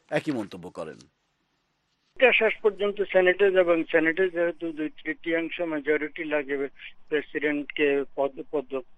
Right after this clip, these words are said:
Speaker 2: মানে পদ থেকে বের করে দেবার জন্য, সেই ভোট পাস হওয়ার জন্য সেনেটের ট্রায়ালে, যেখানে চিফ জাস্টিস প্রিজাইড করেন, যেহেতু স-, all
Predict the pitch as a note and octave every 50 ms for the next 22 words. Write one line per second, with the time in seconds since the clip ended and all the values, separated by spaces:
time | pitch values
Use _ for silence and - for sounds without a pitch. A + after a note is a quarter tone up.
0 | - - E3 C#3+ C3+ C3+ C3+ C3 C3 C3 - - C#3 C3+ - - - - D3 C#3+
1 | D3 C#3 C3 B2+ C3+ C3+ - - - D3 C#3 C3+ C3 C#3 B2+ A2+ B2+ A#2+ - -
2 | - B2+ A#2+ A#2 A#2 B2 C3 - - - _ - - - - C#3 C3+ A#2+ A#2 B2
3 | C#3+ C#3 - - C3 C3 B2+ - C#3 B2+ B2+ B2 A#2+ B2 B2 B2+ B2 - - C#3+
4 | C3+ C3 C3 B2+ - C#3 C3+ - - - C3 C#3 C3 B2+ A#2+ G#2+ A#2 A#2 - -
5 | - - - - - - - - C3 C3+ C3 A2+ C3 C3+ C3 - - D#3 D3+ -
6 | - D3 B2+ - - - C#3+ C3 - - - C3+ A#2+ A2+ B2+ C3 A#2+ - - -
7 | C3 B2 A#2+ A#2+ C3+ - - - - - - - D3+ - - D3 D#3 D#3 E3 D#3+
8 | - F3 E3 C#3+ - - E3+ D#3 D3 C#3+ C#3 D3 D3+ C#3+ C#3+ C#3+ C#3 C#3+ D3 -
9 | - E3 E3